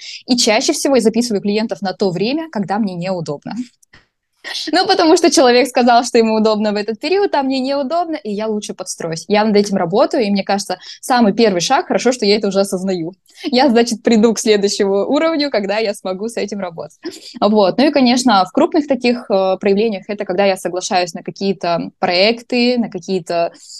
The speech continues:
я не знаю, коммуникации, да, с людьми, вот именно в профессиональном плане, которые мне не интересны. К сожалению, так тоже случается.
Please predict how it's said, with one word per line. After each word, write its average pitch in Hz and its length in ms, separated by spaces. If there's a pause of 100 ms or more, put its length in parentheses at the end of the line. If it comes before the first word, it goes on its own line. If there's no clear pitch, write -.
(140)
я 185 240
не 180 100
знаю, 175 280
коммуникации, 208 720
да, 202 180
с 233 100
людьми, 208 540
вот 180 260
именно 175 360
в - 140
профессиональном 190 580
плане, 233 300
которые 208 320
мне 196 140
не 185 160
интересны. 165 520 (540)
К - 60
сожалению, 220 440
так 220 160
тоже 202 180
случается. - 640